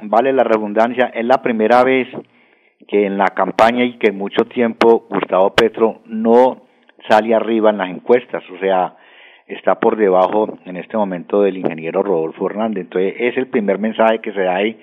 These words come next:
y lo que demuestra que efectivamente la campaña ya en segunda vuelta va a estar muy reñida y que no es sobre la tendencia que había anteriormente de que era, había una diferencia entre el primero y el segundo alta, no, ahora la situación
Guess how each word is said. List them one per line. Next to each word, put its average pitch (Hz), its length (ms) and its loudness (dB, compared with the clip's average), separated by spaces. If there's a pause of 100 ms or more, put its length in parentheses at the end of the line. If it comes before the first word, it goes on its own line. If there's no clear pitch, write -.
(540)
y 110 120 -4
lo 110 200 2
que 110 80 0
demuestra 101 520 0
que 120 120 -6
efectivamente 107 800 -6 (380)
la 92 200 -2
campaña 92 440 -4
ya 107 120 -2
en 107 100 -4
segunda 104 340 -2
vuelta 101 340 0
va 98 120 0
a 92 40 -4
estar 95 360 -2
muy 107 400 -2
reñida 113 520 -2 (540)
y 156 120 -4
que 160 180 -2
no 117 240 4
es 117 300 0
sobre 104 260 0
la 82 140 -6
tendencia 85 420 -8
que 92 140 -4
había 90 100 -2
anteriormente 104 640 -2
de 90 180 -2
que - 100 -8
era, 90 120 0 (100)
había 92 240 -8
una 92 120 -4
diferencia 92 640 -4
entre 95 280 -12
el 80 60 -10
primero 90 400 -4
y 107 60 4
el 95 140 -4
segundo 90 540 -6 (540)
alta, 107 360 0
no, 92 140 0
ahora 92 580 0 (380)
la 82 140 -8
situación 92 760 -6